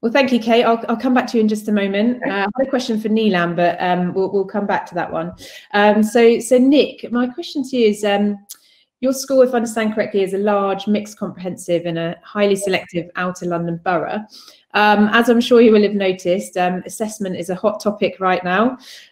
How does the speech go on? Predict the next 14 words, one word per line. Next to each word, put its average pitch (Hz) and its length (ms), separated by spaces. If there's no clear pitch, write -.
Um, 233 560
so - 140
I - 20
was 320 100
keen 381 220
to 370 80
find 285 240
out 262 160
how 269 220
your 254 160
school 240 320
managed 214 380
to 208 60
continue, 202 960